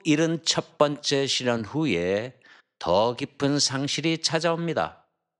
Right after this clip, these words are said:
바로 사랑하는 자녀들을 한순간에 잃어버린 일, 가정의 울타리가 무너져 내리는 비극이었습니다. 가정이란 세상에서 우리가 가장 안전하다고 느끼는 곳이지요.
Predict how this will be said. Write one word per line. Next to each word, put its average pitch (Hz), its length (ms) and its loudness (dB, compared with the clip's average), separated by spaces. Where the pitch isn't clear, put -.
바로 123 340 4
사랑하는 123 520 0
자녀들을 104 600 0
한순간에 151 1120 0
잃어버린 95 540 0
일, 69 180 -6
가정의 147 360 2
울타리가 175 560 2
무너져 180 380 0
내리는 143 520 -2
비극이었습니다. 92 1080 -2
가정이란 101 640 0
세상에서 110 680 0
우리가 117 260 0
가장 123 380 0
안전하다고 143 1000 2
느끼는 160 460 -2
곳이지요. 160 580 -2